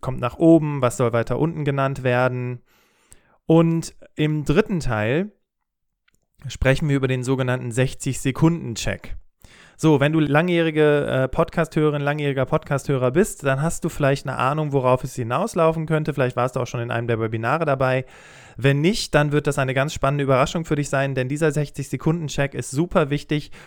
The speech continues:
um auch wirklich zu verstehen, ob der Personaler deine Bewerbungsunterlagen verstehen kann, ne? Also du musst das für dich wissen, weil wenn du dich bewirbst, dann hast du ja schon die Überzeugung, dass du auf die Stelle passt. Wenn du jetzt eine Absage bekommst, kann das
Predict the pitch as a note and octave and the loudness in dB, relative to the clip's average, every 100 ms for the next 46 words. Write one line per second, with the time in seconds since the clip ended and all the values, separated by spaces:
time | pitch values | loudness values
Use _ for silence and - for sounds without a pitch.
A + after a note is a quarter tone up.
0 | - F3 G3 E3 D3 D#3 D3+ - D3 C3 | -2 2 4 4 4 2 0 -4 -4 -4
1 | - C3+ C#3+ - C#3+ - D3 - A#2 A2+ | 0 0 0 -2 -2 0 -2 -2 -4 -2
2 | A2+ B2 C3+ A#2 A2 G#2+ G2+ G#2+ A#2+ A#2+ | 0 2 2 -2 -4 -6 -2 -2 -4 -8
3 | A2 A2+ G#2+ G#2 A2 - G2+ - - A2 | -8 -4 -2 -4 -8 -10 -10 -8 -4 -2
4 | B2+ E3+ F#3 F3 F3 B3 - - C#3 F#3 | 0 -2 -2 0 0 -2 -10 -6 -2 0
5 | A#2+ A#2 D#3+ F3+ F3 D#3 - A#2+ D#3+ - | 0 2 2 2 2 -2 -2 -2 -2 0
6 | E3 E3+ F3 G#3 - - - - D3 D3 | -4 -2 -4 -6 -10 -20 -20 0 2 4
7 | D3 C#3 - - _ _ - C#3 D3 G#3+ | 4 0 -8 -20 _ _ 0 4 4 2
8 | - D#3+ C#3+ F#3+ - C#3 C#3+ - E3 C#3+ | 0 -2 4 4 4 -2 0 0 2 2
9 | - C#3+ C#3 C3 B2+ D3+ D#3+ D#3+ D3 D3 | 0 0 0 0 0 2 2 2 -2 -2
10 | C#3 C3 C#3 - B2 B2+ A#2 - D3+ - | -2 -2 -6 -6 -4 0 0 0 -2 -2
11 | - - - - _ _ - D3+ D3+ D3+ | -8 -18 -20 -20 _ _ -2 0 0 0
12 | C#3 - - D3+ C3+ C3 C3+ D3+ - D3+ | 0 0 0 0 0 0 0 0 -4 -4
13 | D3 E3 - - | -2 -4 -6 -16